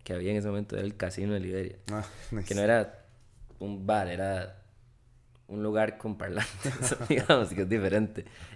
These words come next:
Speaker 1: Y alcohol.
Speaker 2: Ajá.
Speaker 1: Y vicios. Mae, y yo me recuerdo que un amigo me dijo como, "Mae, ¿quiere tocar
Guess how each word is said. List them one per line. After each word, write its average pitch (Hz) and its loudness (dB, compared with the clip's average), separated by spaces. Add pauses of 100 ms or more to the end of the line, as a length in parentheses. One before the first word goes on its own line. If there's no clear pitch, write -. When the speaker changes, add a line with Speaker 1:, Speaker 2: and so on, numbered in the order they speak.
Speaker 1:
Y 120 4
alcohol. 104 2 (100)
Speaker 2:
Ajá. 101 -4 (400)
Speaker 1:
Y 87 -8
vicios. - -4 (420)
Mae, 104 2
y 95 -4
yo 98 2
me 110 2
recuerdo 123 4
que 92 -4 (300)
un 107 -2
amigo 120 2
me 113 0
dijo 113 -2
como, 98 -6
"Mae, 113 0
¿quiere 101 -4
tocar 127 -4